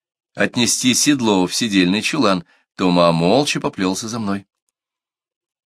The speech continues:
Так как дипломатическое поручение. И поручение щекотливое, раз он пришёл один. Дело ясное,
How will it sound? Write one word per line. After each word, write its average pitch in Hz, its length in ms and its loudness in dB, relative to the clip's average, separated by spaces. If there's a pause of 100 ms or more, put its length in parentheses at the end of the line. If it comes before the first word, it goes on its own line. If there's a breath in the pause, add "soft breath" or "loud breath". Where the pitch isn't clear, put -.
Так 180 220 -2
как 180 200 -2
дипломатическое 180 840 -2
поручение. 107 680 -2 (1300)
И 92 120 -4
поручение 101 640 0
щекотливое, 101 880 -4 (760)
раз 104 180 0
он 98 100 -2
пришёл 104 340 0
один. 92 240 -2 (1080)
Дело 95 400 2
ясное, 117 560 -2